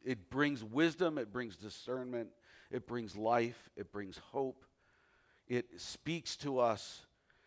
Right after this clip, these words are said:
It reveals you to us. It's like having you in the room just talking to us. So we pray, Father God, that you would increase our desire to ingest your word into our lives,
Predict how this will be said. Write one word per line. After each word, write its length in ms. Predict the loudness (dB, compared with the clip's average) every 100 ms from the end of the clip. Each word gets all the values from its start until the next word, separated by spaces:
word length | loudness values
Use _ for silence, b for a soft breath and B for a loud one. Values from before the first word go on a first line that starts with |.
| b
It 140 | 0 2
reveals 520 | -2 2 4 4 2
you 460 | -4 0 2 2 0
to 200 | -4 -2
us. 540 | 6 8 8 2 -12 -18 b b b -2
It's 180 | 4
like 200 | 6 6
having 320 | 6 4 6 2
you 160 | 2
in 80 | 2
the 100 | 0
room 600 | 0 0 2 0 -4 -8 -14 _
just 360 | 0 0 0 -12 -20 -12
talking 520 | 0 2 2 -4 -8 -10
to 120 | -10
us. 180 | -12 -16 -20 B B B B
So 140 | -2
we 140 | 2 2
pray, 280 | 4 6 6
Father 300 | 6 6 8
God, 280 | 8 8
that 140 | 6 0
you 140 | 0
would 160 | 0 0
increase 640 | -2 -6 -2 0 2 2
our 160 | 2 2
desire 760 | 2 4 6 6 4 0 -4 -12 B B B
to 140 | -4 -2
ingest 640 | -2 -4 2 4 4 0
your 140 | -2 -2
word 340 | 0 0 0
into 220 | -2 -2
our 140 | -2 -2
lives, 480 | -2 -4 -8 -14